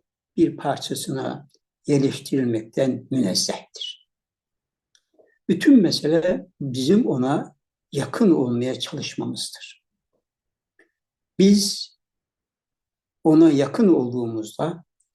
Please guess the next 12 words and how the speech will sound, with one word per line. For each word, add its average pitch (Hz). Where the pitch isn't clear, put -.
imanımızla, 127
amellerimizle 113
yakın 151
olduğumuzda, 120
onun 165
rahmetine, 151
mağfiretine, 135
muhabbetine 131
ve 127
rızasına 120
mazhar -
oluruz. -